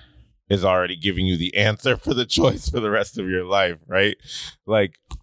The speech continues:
it, it's not really a choice. Like, you've already made the choice when you decided to marry her. Like, "Every day I'm gonna choose to do this," right? So you, it's kinda like you need, um, at sometimes, you know, you need reminders. Like, sometimes when,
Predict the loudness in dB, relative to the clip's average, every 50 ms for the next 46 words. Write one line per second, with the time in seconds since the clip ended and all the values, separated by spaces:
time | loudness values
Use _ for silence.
0 | _ _ 2 2 2 2 0 0 -2 -2 -2 -2 -2 0 0 0 2 2 2 2
1 | 4 2 0 -2 -4 -2 -2 -2 -2 -2 -4 -4 -4 -4 -4 -4 -4 0 2 2
2 | 2 2 0 -6 -4 0 0 0 0 -2 -6 -4 0 0 2 2 0 -2 -2 -2
3 | 0 0 -2 -4 0 2 2 2 2 0 -2 -4 -8 -8 -6 -2 0 2 4 2
4 | 2 0 -4 -10 -14 -16 -16 -18 -20 -20 _ _ _ -2 -2 -2 2 2 2 2
5 | 2 -2 -2 0 2 2 2 2 0 -4 -4 -6 -6 -4 -4 0 2 2 2 4
6 | 2 0 -2 -4 -8 -12 -16 -20 _ _ _ _ -20 -20 -20 _ _ _ _ -2
7 | -2 0 2 2 2 2 2 0 0 -2 -2 -6 -10 -14 _ _ _ _ 0 2
8 | 2 2 0 -4 -6 -2 0 0 0 0 -4 _ -18 -20 -20 -6 _ 2 2 2
9 | 2 0 0 2 2 0 -2 -2 -4 -6 -6 -4 0 0 0 0 0 -2 -4 -8
10 | -18 _ -20 -20 -20 -20 -20 _ _ _ 0 2 2 2 0 -2 -6 -4 -4 -2
11 | 0 2 2 2 0 0 -2 0 0 0 -2 -4 -4 -4 -4 -2 -2 -4 -4 -2
12 | 0 0 0 0 0 -4 -2 0 0 0 0 -2 -4 -6 -6 -2 2 2 2 2
13 | 0 _ _ _ _ _ -20 -20 -20 -20 _ _ -20 _ -6 0 2 2 2 2
14 | 0 -2 0 0 0 0 -4 -8 -8 -2 0 0 0 0 -2 -4 -8 -12